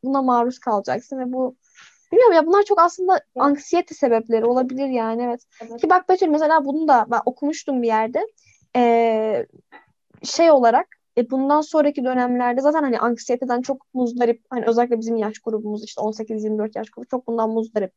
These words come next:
Speaker 1: bu hastalıktan. Ve pandemi
Speaker 2: Hı hı.
Speaker 1: döneminde bu, hani işte bu sebepten, e, profesyonel destek alan insan sayısı çok,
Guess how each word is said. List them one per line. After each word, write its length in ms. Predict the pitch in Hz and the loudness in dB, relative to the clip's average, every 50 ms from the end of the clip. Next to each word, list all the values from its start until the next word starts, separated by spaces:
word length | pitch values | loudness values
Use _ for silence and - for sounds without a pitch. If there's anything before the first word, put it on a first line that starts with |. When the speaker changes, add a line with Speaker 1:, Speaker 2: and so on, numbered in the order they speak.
| _ | _
Speaker 1:
bu 60 | - 220 | -14 -12
hastalıktan. 600 | - 220 214 - 208 208 220 220 _ - 392 440 - _ _ _ _ _ _ _ _ _ _ _ _ _ - | -12 -12 -10 -8 -8 -8 -8 -8 _ -8 -8 -8 -10 _ _ _ _ _ _ _ _ _ _ _ _ _ -4
Ve 160 | 254 320 370 | -2 -2 -2
pandemi 420 | 359 - 339 311 302 294 302 330 370 | 0 0 0 2 2 2 2 2 2
Speaker 2:
Hı 40 | 359 | 0
hı. 40 | |
Speaker 1:
döneminde 600 | 349 339 330 349 359 381 453 440 392 370 415 440 440 - | 0 0 0 0 2 2 2 4 4 2 0 0 -4 -4
bu, 260 | 311 330 349 349 - _ | -2 0 0 0 -2 _
hani 200 | - 285 254 247 | -8 -6 -4 -2
işte 380 | 254 254 - - 254 240 240 262 | -4 -4 -4 -4 -4 -4 -4 -6
bu 60 | 294 | -6
sebepten, 680 | 294 - 339 277 330 349 339 _ _ 330 311 320 381 _ - - _ _ _ _ - | -4 -4 0 2 2 0 0 _ _ -8 -8 -8 -10 _ -20 -20 _ _ _ _ 0
e, 320 | 240 240 233 233 233 226 233 226 208 - - - - - - - - | 2 2 4 2 2 0 0 -2 -6 -8 -12 -18 -20 -20 -20 -20 -10
profesyonel 720 | - - 277 262 269 294 269 - - 294 302 311 320 302 | -4 -2 0 0 2 0 0 0 0 0 0 0 2 2
destek 380 | 269 285 277 - - 320 - - | 0 0 0 -2 -6 -4 0 0
alan 160 | 285 277 262 | 0 0 0
insan 380 | - 277 269 269 - 302 294 311 | -2 -6 -6 -6 -4 -4 -4 -4
sayısı 400 | 320 - 330 330 - 349 330 - | -4 -4 -6 -6 -6 -8 -12 -10
çok, 360 | - - 330 311 - - | -4 -2 -2 -2 -2 -6